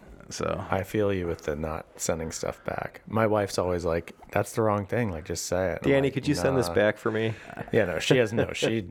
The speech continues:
Speaker 2: has no problem sending stuff back.
Speaker 1: I mean, if
Speaker 2: but I
Speaker 1: food,
Speaker 2: just
Speaker 1: if,
Speaker 2: cannot, I can't do it.
Speaker 1: if food's not right, I don't have a problem with it. But, like, I mean,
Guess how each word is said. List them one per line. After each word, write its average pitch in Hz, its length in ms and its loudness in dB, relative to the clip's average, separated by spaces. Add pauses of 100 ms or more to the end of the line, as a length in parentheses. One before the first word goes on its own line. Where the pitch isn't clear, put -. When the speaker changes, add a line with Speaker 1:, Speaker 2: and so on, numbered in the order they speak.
Speaker 2:
has 104 240 -4
no 101 220 2
problem 87 360 0
sending 80 360 -4
stuff - 260 -4
back. - 80 0
Speaker 1:
I 147 60 4
mean, 180 100 6
if 170 140 2
Speaker 2:
but 95 100 -2
I 107 140 4
Speaker 1:
food, - 80 4
Speaker 2:
just 110 140 2
Speaker 1:
if, 123 80 0
Speaker 2:
cannot, 92 580 0 (340)
I 92 60 -2
can't 85 320 -2
do 82 120 0
it. 82 220 0
Speaker 1:
if 120 80 4
food's 190 380 0
not 120 240 2
right, 98 240 -2
I 95 80 0
don't 92 140 -4
have 95 120 -4
a 90 80 -4
problem 95 300 -2
with 110 80 -2
it. 135 160 4
But, 87 100 0
like, 90 320 -4 (920)
I 104 40 0
mean, 120 260 2